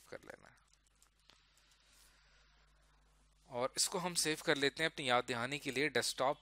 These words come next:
पे ही। इसको मैंने यहाँ पे सेव किया, तो ये मेरा,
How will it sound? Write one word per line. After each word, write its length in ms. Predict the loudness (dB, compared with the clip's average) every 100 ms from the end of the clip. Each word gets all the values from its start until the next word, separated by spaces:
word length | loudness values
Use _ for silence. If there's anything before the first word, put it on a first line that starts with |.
| -4
पे 60 |
ही। 200 | -4 -4 -8 -12 -16 -10
इसको 200 | -8 -6
मैंने 180 | -6 -4
यहाँ 100 | -4
पे 80 | -2
सेव 220 | -2 -2 -8
किया, 220 | -2 -2 -2 -14 -20 -20 -12
तो 300 | -8 -8 -10 -16
ये 200 | -4 -4
मेरा, 360 | -2 -4 -2